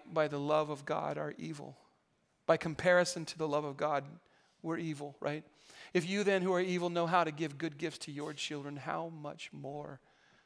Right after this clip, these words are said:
will your Father who is in heaven give good things to those who ask him?"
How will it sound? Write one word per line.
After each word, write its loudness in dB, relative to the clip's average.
will -10
your -6
Father -4
who -8
is -10
in -10
heaven -8
give -10
good -8
things -12
to -12
those -10
who -10
ask -10
him?" -18